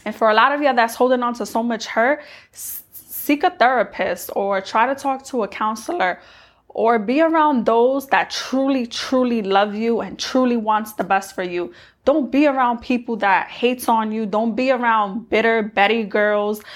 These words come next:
Don't be around people that got bochinche. Don't be around drama, because that's only gonna deteriorate you, and that's only gonna negatively impact you even more. If you can't let go of someone who's done you so wrong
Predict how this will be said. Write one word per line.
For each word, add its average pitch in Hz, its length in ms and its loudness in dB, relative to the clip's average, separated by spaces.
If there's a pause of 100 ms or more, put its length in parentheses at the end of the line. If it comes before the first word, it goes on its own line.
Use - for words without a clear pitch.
(160)
Don't 214 240 -2
be 254 140 0
around 240 480 2
people 240 300 -4
that 208 140 4
got 214 160 4
bochinche. 220 580 -2
Don't 226 180 2
be 269 160 2
around 262 420 0
drama, 202 600 0
because 220 240 -4
that's 233 220 0
only 294 180 2
gonna 262 380 2 (360)
deteriorate 240 880 0
you, 214 160 2
and 196 100 -6
that's 220 200 -2
only 262 220 0
gonna 226 220 0
negatively 233 760 0
impact 214 540 -2
you 220 160 -4
even 202 360 -8
more. 202 320 -2 (380)
If 240 260 0
you 302 340 0
can't 349 320 0
let 302 280 2
go 226 260 2
of 196 160 0
someone 240 400 -2
who's 240 260 -4
done 220 240 -2
you 220 120 -6
so 214 280 -2
wrong 208 440 0